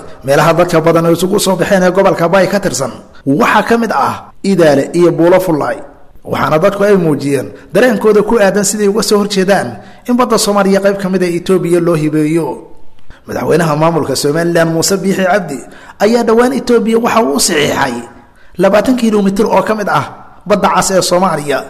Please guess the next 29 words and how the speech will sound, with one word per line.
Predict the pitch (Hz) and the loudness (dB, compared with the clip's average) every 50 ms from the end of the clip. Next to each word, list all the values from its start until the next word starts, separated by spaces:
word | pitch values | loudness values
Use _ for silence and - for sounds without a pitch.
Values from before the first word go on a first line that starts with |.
| - - - - - - - _ - - | -14 -20 -20 -20 -20 -20 -20 _ -10 -6
Waxaana | - - 143 156 160 151 | -4 0 0 2 2 2
badda | 180 185 180 180 175 | 2 2 2 4 2
Itoobiya | - - 202 202 190 175 190 196 | 2 4 2 2 4 4 4 4
loo | 190 202 208 | 4 4 2
saxiixay | 190 - 175 165 160 - 196 190 | 0 0 -2 -4 -2 -2 -2 -2
ka | 196 202 | -2 -2
mid | 202 208 202 185 | -2 -2 0 -2
ah | 143 120 - - - - - - - | -2 -2 -4 -8 -12 -16 -18 -12 -4
qaybta | - 190 233 277 - 254 | 0 2 2 2 0 -2
ay | 254 240 226 | 0 0 0
ku | 226 269 | 0 0
fadhiso | - - 202 165 147 - - 143 127 107 101 - - - | 0 0 0 0 -2 -2 -2 -4 -4 -6 -10 -12 -18 -16
dekedda | - 147 160 160 - 202 190 180 175 165 | -6 -4 -2 0 0 0 0 0 0 0
magaalada | 175 165 170 175 175 185 170 175 160 | 0 2 2 2 2 2 2 2 2
Saylac. | - - 180 190 190 185 147 - - - - - - - - - - - - - - - - - - - | 2 2 2 2 2 2 0 -2 -6 -10 -14 -16 -20 -20 -20 -20 -20 -20 -20 -20 -20 -20 -18 -14 -10 -8
Arrintaas | - 123 143 151 156 147 131 120 - - - - - - - | -6 -4 -4 -2 -2 -2 -4 -4 -4 -8 -10 -12 -10 -4 0
ayaa | 165 220 240 247 | 2 2 4 4
waxaa | 269 262 - 240 220 - | 4 2 2 0 0 0
ka | 254 | 0
dhiidhiyey | 214 202 196 170 156 170 165 170 151 147 - | -2 0 0 0 0 0 0 0 0 0 2
qaybaha | - 185 214 247 196 196 190 196 | 2 2 2 2 2 2 2 2
kala | 165 156 156 | 0 0 0
duwan | 143 156 160 175 175 | 0 0 0 0 0
ee | 175 170 | 0 -2
bulshada | 156 151 160 - - 208 190 180 156 | -4 -4 -4 -4 -4 -2 -2 -2 -2
Soomaaliyeed, | - - 151 147 151 147 147 147 160 160 160 156 - - - - - - - - - | -2 -4 -4 -4 -4 -4 -4 -4 -2 -2 -2 -4 -6 -10 -18 -20 -20 -20 -20 -18 -8
iyadoo | 123 143 156 165 165 | -6 -2 0 2 4
walaayaadka | 160 165 160 180 196 202 185 190 165 | 4 4 4 2 2 0 0 -2 -2
Islaamiga | - - 170 190 202 196 175 175 | -2 -2 0 0 0 0 0 0